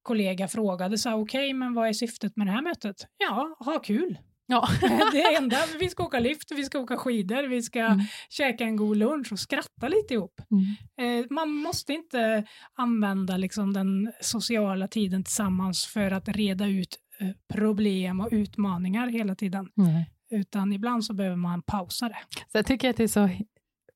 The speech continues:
Speaker 2: också väldigt intressant att ses utanför arbetet. För ofta så jobbar man ju, kanske som vi gör i våran bransch, i en uniform.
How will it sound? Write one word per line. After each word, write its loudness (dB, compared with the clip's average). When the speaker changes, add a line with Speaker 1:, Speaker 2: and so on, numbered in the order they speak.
Speaker 2:
också 2
väldigt 2
intressant 2
att 0
ses 2
utanför 2
arbetet. 2
För 2
ofta 0
så 2
jobbar 2
man 4
ju, 4
kanske 4
som 4
vi 4
gör 2
i 6
våran 0
bransch, 2
i 2
en 4
uniform. 2